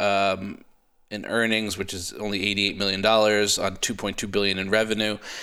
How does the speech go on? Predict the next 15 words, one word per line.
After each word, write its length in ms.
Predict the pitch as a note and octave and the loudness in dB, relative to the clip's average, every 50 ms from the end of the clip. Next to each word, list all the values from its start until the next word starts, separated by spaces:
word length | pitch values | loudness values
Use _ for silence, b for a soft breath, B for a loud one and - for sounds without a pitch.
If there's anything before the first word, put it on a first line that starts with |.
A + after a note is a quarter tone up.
| B B B B B B B B - - - | B B B B B B B B -8 0 2
I 120 | B2+ B2+ | 2 2
th-, 260 | - - - - - - | 2 -2 -8 -8 -4 -2
I 60 | - G#2 | -2 0
think 280 | - - D3 D3+ D3 - | 2 2 2 2 4 4
that 200 | C#3 C3 - - | 4 4 4 2
seems 320 | - C#3+ C3+ C3 A2 A2 | 2 4 4 2 2 0
reasonable. 880 | A2+ A2+ A2 A#2 B2 B2 A2+ B2+ B2 A2+ G#2 A2 A#2 A2+ A2+ A2+ G#2 - | 0 2 2 2 2 4 4 4 4 4 6 6 6 8 8 6 6 6
I, 180 | G2 G#2 G#2 | 6 4 4
I'd 160 | - G#2+ G#2 | 4 2 2
have 140 | G#2+ G#2+ F#2+ | 2 0 0
to 120 | - G2 - | 2 2 2
obviously 400 | F#2+ F#2+ F#2 G2+ F#2+ - - G2+ | 4 2 2 2 0 0 -2 -4
dig 280 | F2 F2+ A2+ G2+ F2+ | -2 0 0 2 2
in 200 | F#2+ F#2 F#2+ G2 | 0 -2 -2 -2
real, 640 | G2+ G2+ G2+ G2+ G#2 G2+ G2+ G2 F#2+ F#2+ - - | 0 2 4 4 6 6 6 4 4 2 0 -4